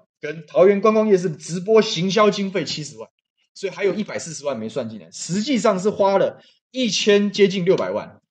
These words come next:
一千五百五十万左右。然后你实际上发出去给市民啊，让市民拿去振兴消费的只有六百万，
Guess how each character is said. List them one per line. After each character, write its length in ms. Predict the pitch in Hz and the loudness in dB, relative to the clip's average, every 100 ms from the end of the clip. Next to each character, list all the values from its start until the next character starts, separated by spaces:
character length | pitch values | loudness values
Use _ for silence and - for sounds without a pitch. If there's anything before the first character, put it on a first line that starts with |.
| _ | _
一 140 | 254 | -6
千 340 | 226 - 214 208 | -4 4 4 4
五 100 | 175 | 4
百 160 | 170 | 2
五 120 | 160 120 | 2 -2
十 160 | - | -6
万 160 | 139 120 | -4 -6
左 160 | 90 | -10
右。 140 | 95 92 _ _ _ _ _ _ _ _ _ _ _ | -16 -18 _ _ _ _ _ _ _ _ _ _ _
然 140 | 170 233 | 4 6
后 80 | |
你 140 | 226 175 | 6 2
实 220 | - 175 | -2 -2
际 140 | 233 | -2
上 160 | 220 202 | 0 -2
发 220 | - 220 | 0 0
出 100 | 214 | 2
去 120 | 226 | 0
给 120 | 165 117 | -2 -4
市 280 | - 233 | -6 -6
民 240 | 147 107 95 | -6 -8 -10
啊， 80 | 123 | -2
让 160 | 196 | -2
市 140 | 196 214 | -2 -6
民 120 | 175 | -6
拿 100 | 160 | -10
去 120 | 185 | -8
振 200 | - 185 | -4 -2
兴 140 | 190 | -4
消 240 | 202 214 220 | 0 2 4
费 140 | 214 | 2
的 60 | 139 | 0
只 120 | 190 | 0
有 80 | 160 | 2
六 160 | 208 | 2
百 160 | - 90 | 2 -4
万， 200 | 123 | -8